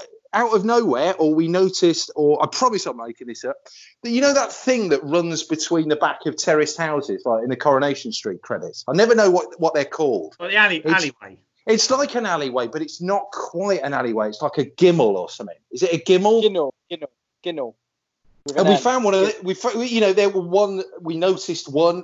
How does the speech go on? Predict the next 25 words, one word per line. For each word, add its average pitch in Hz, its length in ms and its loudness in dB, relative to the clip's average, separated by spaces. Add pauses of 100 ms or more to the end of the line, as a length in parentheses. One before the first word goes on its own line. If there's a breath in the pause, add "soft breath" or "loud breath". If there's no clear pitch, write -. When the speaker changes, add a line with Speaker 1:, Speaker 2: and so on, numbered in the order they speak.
Speaker 1:
pegged 214 360 -2
it 170 180 2
down 151 280 -2
this - 360 -6 (260)
gimmel, 160 440 2 (1040)
um, 175 480 0 (440)
being 190 200 2
chased, 190 600 -2 (260)
and 196 320 -4
kind 196 240 -2
of, 180 200 2
you 180 120 0
know, 170 120 2
came 185 360 -2
to 170 180 0
a 156 60 4
main 165 340 0
drag 180 460 -2
and 151 520 -4
dispersed, 180 680 2
and 170 100 0
it 160 80 -6
was 156 100 2
all 160 140 4
fine. 110 360 -2